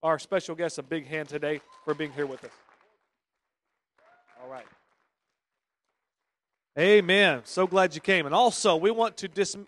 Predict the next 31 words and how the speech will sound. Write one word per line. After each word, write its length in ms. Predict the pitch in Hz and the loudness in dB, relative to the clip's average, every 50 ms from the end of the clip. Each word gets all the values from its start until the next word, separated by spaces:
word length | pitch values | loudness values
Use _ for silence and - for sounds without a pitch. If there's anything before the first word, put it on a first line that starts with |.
| _ | _
uh, 160 | 190 170 175 175 | 4 4 4 4
also 300 | - 180 196 185 - 185 | 6 4 4 4 4 2
want 260 | 170 170 180 180 175 | 0 2 2 0 2
all 240 | - 170 185 208 220 | 4 4 6 6 4
of 100 | 220 170 | 2 0
you 200 | 196 214 220 202 | -2 -4 -4 -4
who 140 | 147 175 202 | -2 0 2
are 120 | 190 185 | 2 2
on 240 | 175 185 196 208 208 | 4 4 4 2 2
the 60 | 202 | 0
board, 580 | 196 185 226 214 196 160 131 120 110 107 110 104 - _ | 2 4 6 6 6 6 4 4 0 -4 -10 -16 -18 _
all 240 | - 156 170 196 214 | -2 0 0 0 0
the 80 | 202 | -2
board 260 | 180 170 208 202 180 160 | 0 0 0 0 0 -2
members, 400 | 156 143 143 147 147 143 - - _ _ _ _ _ _ | -4 -4 -2 -2 -2 -2 -4 -12 _ _ _ _ _ _
meet 220 | 151 175 180 - | -8 -8 -8 -6
Pastor 360 | - 170 180 190 180 - - 180 | -6 -4 -2 -2 -2 -4 -10 -10
John 340 | 156 185 185 170 160 143 | -4 -2 0 0 0 -2
right 260 | 135 135 156 170 185 190 | -2 0 0 2 2 2
over 200 | 190 170 185 180 | 0 0 -2 -6
in 200 | 175 160 156 156 | -6 -8 -6 -4
this 220 | 190 196 185 - - | -4 -4 -4 -6 -6
area. 360 | 165 165 156 156 156 156 147 | -4 -2 -2 -2 -2 -2 -2
Right 240 | 139 147 170 190 202 | 0 0 2 2 2
after 220 | 202 196 185 180 | 0 0 -2 -4
we, 160 | 170 170 180 - | -4 -4 -6 -6
we 160 | - 165 175 | -4 -4 -4
dismiss, 400 | 175 185 175 - 175 170 160 - | -2 -2 -4 -6 -8 -10 -10 -10
we 80 | 156 151 | -12 -6
got 240 | 143 151 151 143 135 | -2 0 2 2 0
a 140 | 123 113 | -2 -6